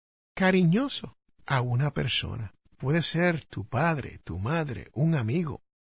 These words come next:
hasta un compañero de trabajo. <laughs> Pero no se encariñe mucho con los compañeros de trabajo, ¿sabe? Bueno, ahí lo tienen. Esas son cinco maneras de la cual usted puede comenzar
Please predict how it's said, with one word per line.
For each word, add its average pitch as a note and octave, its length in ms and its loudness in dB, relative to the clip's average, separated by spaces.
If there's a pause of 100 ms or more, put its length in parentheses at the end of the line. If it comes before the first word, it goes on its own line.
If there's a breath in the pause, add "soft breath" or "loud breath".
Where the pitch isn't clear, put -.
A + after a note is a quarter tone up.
(140)
hasta C4 280 6
un C#4 100 4
compañero E4 840 6
de A3+ 180 0
trabajo. B3 540 -2 (120)
<laughs> - 1080 -4
Pero C#3+ 540 -2 (320 loud breath)
no D3+ 120 0
se A3 120 4
encariñe G#3 580 4
mucho F#3+ 300 0
con D3+ 100 -6
los C#3 100 -8
compañeros B2 580 -4
de A2+ 100 -6
trabajo, G2+ 320 -6
¿sabe? B1 440 -10 (420)
Bueno, D#3 460 -2 (380)
ahí G3 240 6
lo B3 120 4
tienen. A#3+ 460 -4 (600 soft breath)
Esas G#3+ 340 0
son E3 240 2
cinco C4+ 720 4
maneras C#4 640 -4 (320 soft breath)
de F3 100 2
la F#3 140 2
cual G3 220 2
usted A3 400 2
puede A3+ 460 0
comenzar A3+ 680 2